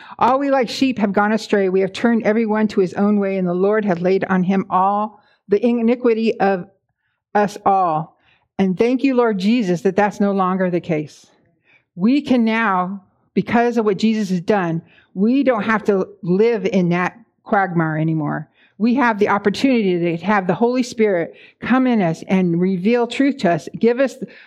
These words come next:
a branch that we can grab onto and be grafted into that is in a way out. It takes our humility and our submissiveness to, to acknowledge that we're not mature, that we're not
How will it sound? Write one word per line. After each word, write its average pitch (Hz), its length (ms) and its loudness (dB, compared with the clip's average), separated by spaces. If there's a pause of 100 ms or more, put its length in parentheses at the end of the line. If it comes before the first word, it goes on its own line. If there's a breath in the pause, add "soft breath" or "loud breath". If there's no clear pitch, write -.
a 202 100 2
branch 220 440 0
that - 140 2
we 226 100 2
can 240 160 2
grab 220 320 2
onto 226 460 2
and 180 100 2
be 196 100 0
grafted 226 520 0
into 233 520 0 (340 loud breath)
that 196 160 2
is 190 140 0
in 185 80 2
a 180 40 0
way 196 420 2
out. 180 340 0 (260 soft breath)
It 202 240 -2
takes 233 340 0
our 214 180 2
humility 226 640 0
and 175 100 2
our 208 200 0
submissiveness 202 880 0 (220)
to, 190 360 0 (260 loud breath)
to 202 200 2
acknowledge 196 680 0
that - 140 0
we're 214 280 2
not 196 280 0
mature, 190 480 0
that 180 160 0
we're 202 200 2
not 208 440 0